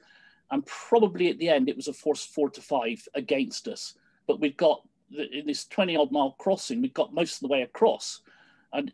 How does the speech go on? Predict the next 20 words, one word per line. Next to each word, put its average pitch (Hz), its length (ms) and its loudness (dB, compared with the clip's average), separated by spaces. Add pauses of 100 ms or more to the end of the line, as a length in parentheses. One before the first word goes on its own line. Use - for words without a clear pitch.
if - 680 0
we 160 300 0
couldn't 180 420 -2
make 160 440 -2
landfall, 180 960 0 (400)
then 220 100 0
we 151 60 -2
had 170 200 -2
to - 120 -20
turn 147 460 6
and 147 220 -2
run 127 380 4 (400)
the 147 80 -8
twenty 143 240 0
miles 139 220 0
back - 480 -2 (340)
in 139 80 -4
the 143 80 2
opposite 135 380 -4
direction. 139 640 -4